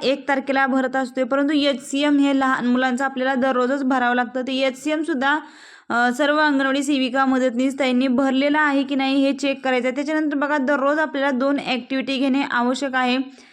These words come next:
त्यानुसार आपण दररोज आपल्या ॲक्टिव्हिटी भरायच्या आहेत. त्याच्यानंतर बघा, ईसीसी लर्निंग,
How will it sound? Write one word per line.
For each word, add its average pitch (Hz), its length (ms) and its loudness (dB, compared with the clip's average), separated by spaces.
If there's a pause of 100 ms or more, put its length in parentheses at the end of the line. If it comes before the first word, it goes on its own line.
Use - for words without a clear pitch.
(340)
त्यानुसार 320 460 0
आपण 311 320 2
दररोज 285 300 2
आपल्या 285 260 0
ॲक्टिव्हिटी 262 520 -2
भरायच्या 254 460 0
आहेत. 269 100 -4
त्याच्यानंतर 285 440 0
बघा, 285 340 0
ईसीसी 277 540 0
लर्निंग, 220 360 0